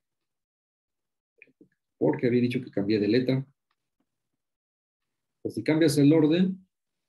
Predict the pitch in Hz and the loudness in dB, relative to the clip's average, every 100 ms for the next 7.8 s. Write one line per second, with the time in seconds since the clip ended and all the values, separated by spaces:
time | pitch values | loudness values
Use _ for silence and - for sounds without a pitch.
0 | _ _ _ 110 127 143 143 - _ _ | _ _ _ -6 -2 0 -2 -6 _ _
1 | 123 117 120 - 120 120 127 135 156 175 | -6 -4 -6 -2 -2 0 0 0 0 0
2 | 160 - 123 117 117 117 95 87 - _ | -2 -4 -8 -6 -4 -4 -4 -6 -12 _
3 | _ _ _ _ _ _ _ _ _ 123 | _ _ _ _ _ _ _ _ _ -2
4 | 123 98 92 104 104 - _ _ _ _ | 2 2 0 -6 -8 -16 _ _ _ _
5 | _ _ _ _ _ _ _ _ _ _ | _ _ _ _ _ _ _ _ _ _
6 | _ _ _ _ - 127 165 - 139 127 | _ _ _ _ -4 0 0 2 2 4
7 | 120 113 104 95 92 98 143 | 0 -2 -4 -2 -2 -2 -4